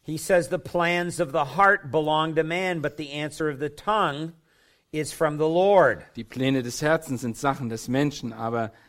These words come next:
Speaker 2: die rechte Antwort der Zunge kommt von dem Herrn.
Speaker 1: So again, here's where the heart plans things.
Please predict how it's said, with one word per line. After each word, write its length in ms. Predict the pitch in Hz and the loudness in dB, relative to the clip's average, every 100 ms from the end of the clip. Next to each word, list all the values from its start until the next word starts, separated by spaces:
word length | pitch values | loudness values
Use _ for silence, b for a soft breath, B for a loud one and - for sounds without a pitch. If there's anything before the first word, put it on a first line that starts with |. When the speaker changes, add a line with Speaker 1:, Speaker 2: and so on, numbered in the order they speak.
| b | b
Speaker 2:
die 80 | 117 | -10
rechte 380 | 110 139 - 123 | -4 -4 -4 -8
Antwort 480 | 123 151 156 123 117 | -4 -4 -4 -8 -6
der 100 | 107 | -8
Zunge 400 | - 151 139 107 | -6 -4 -2 -4
kommt 400 | - 127 127 127 | -6 -4 -4 -6
von 240 | - 117 | -10 -8
dem 160 | 110 117 | -6 -6
Herrn. 460 | 135 123 101 80 - b b b b b | -4 -4 -4 -10 -18 b b b b b
Speaker 1:
So 220 | - 160 | 0 0
again, 480 | 147 123 226 190 165 | 0 2 2 2 -2
here's 360 | 139 190 180 | -2 -2 -2
where 200 | 151 170 | 0 2
the 220 | 151 123 | 2 0
heart 240 | 170 175 175 - 120 123 _ _ _ _ _ | 4 4 2 -12 -20 -20 _ _ _ _ _
plans 760 | - - 208 226 202 156 131 - | -18 -4 0 0 0 -2 -6 -6
things. 500 | 127 95 78 - | -6 -8 -14 -20